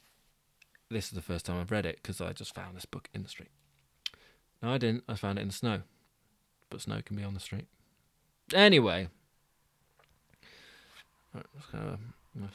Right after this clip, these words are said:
throat's getting dry. Anyway, so they gathered out in the snow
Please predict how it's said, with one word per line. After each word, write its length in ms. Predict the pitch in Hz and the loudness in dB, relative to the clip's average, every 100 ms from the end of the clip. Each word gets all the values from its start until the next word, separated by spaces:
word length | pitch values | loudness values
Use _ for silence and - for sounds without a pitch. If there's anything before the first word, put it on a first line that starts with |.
| - - - | -16 -20 -18
throat's 240 | 117 - | -16 -16
getting 200 | - 95 | -18 -18
dry. 240 | 113 110 110 - _ _ _ _ _ _ _ _ _ _ _ _ _ _ _ _ _ _ _ _ _ _ _ _ _ - 80 - - _ _ - - - - - - - - - - - - - - | -14 -12 -12 -16 _ _ _ _ _ _ _ _ _ _ _ _ _ _ _ _ _ _ _ _ _ _ _ _ _ -20 -20 -20 -20 _ _ -20 -20 -14 -8 -8 -8 -14 -18 -20 -20 -20 -20 -12 -2
Anyway, 380 | 131 120 110 107 | 2 4 2 2
so 340 | 160 143 101 - - - - _ - _ _ _ _ _ _ - - - _ - | 6 6 4 -4 -20 -20 -20 _ -20 _ _ _ _ _ _ -20 -20 -20 _ -4
they 140 | 131 | 4
gathered 340 | 165 180 180 147 | 10 12 12 12
out 240 | 139 135 | 10 8
in 140 | 135 | 2
the 80 | 127 | 0
snow 420 | - 123 110 110 | 2 2 2 0